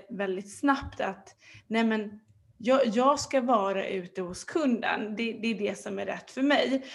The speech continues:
Men där kan man ju brottas lite i att man vill göra karriär som säljare, men man vill inte bli säljchef till exempel. Så, så här, det, det, ibland kan det ju vara en utmaning just att göra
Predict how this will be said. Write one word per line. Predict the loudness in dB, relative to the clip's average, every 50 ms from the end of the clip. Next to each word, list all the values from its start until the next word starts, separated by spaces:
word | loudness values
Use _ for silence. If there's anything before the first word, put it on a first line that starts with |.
| -14 -6 0
Men | 2 2 4
där | 4 4 2 2 0
kan | 0 0 2 2
man | 2 2
ju | 2 0
brottas | 2 4 6 6 6 6 4 -2 -2 -2 -2 -2 -4
lite | 0 2 2 2 0 -2 -4 -4
i | -2 0 0 0 0 0 -2
att | -2 -2 -4 -8 -14 -20 _ _ _ _ _ _ _ _ _ _ _ -20 _ _ _ _ _ _ _ -2
man | 2 4 4 4 4 2
vill | 0 -2 -2 -2 0
göra | 2 2 2 2 2 -2
karriär | -4 -6 -8 -6 -4 -4 -2 -2 -2 -2 -2 0 2 2 4 4 4 2 2 2 2 2 2 0 -4 -8 -12 -18
som | -14 -8 -6 -4 -4 -4 -6
säljare, | -6 -2 0 0 2 2 0 0 2 2 2 2 2 0 0 0 0 0 -2 -10 -20 _ _ _ _ _ -6
men | -2 0 2 4 4 4 2 2
man | 0 0 -2
vill | -2 -4 -4 -6 -4 0
inte | 2 2 2 2 0 -4 -8 -12 _ _ 2 2 2 2 0 -10
bli | -10 -8 -2 -2 -2 -2 -2
säljchef | -4 -4 -2 -2 0 0 -2 -6 -6 -6 -2 0 2 2 2 0 -4 -8 -12 -10
till | -8 -8 -8
exempel. | -8 -6 -6 -6 -6 -6 -4 -2 -2 -2 -2 -2 -6 -8 -12 -18 _ _ _ _ _ _ _ _ _ _ -16 -16 -16 -16 -14
Så, | -4 2 2 4
så | 4 4
här, | 2
det, | 2 2 0
det, | 0 0 0 0 0 0 0
ibland | 2 2 2 2 2 0 0
kan | 0 0
det | 0
ju | 2
vara | 0 0 0
en | -2 -2 -2
utmaning | 0 0 0 0 -2 -6 -8 -2 2 4 8 10 10 10 10 10 8 8 6 6 6 6
just | 4 2 0 0 -2 -4
att | -4 -2 0
göra | 0 2 2 2 2 2 2 2 4 4 4